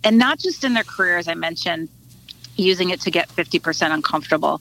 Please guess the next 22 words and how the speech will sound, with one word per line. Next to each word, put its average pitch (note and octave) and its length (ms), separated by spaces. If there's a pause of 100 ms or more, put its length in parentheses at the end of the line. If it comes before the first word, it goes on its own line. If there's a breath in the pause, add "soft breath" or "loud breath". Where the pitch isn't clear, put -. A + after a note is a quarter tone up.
(680 loud breath)
but B3 180
also D4+ 440
as G3+ 220
they F#3+ 200
learn F3 580
and F3 160
they F#3 80
get G#3 260
advice, F3 560
whether F#3+ 300
they're, F#3+ 340 (300)
you F#3+ 60
know, F#3 120
where F3 280
I'm F#3 260
at F3 220
now, E3 360
entrepreneurial G3+ 640
world, E3+ 320
where E3+ 200
it's - 180
like D#3 160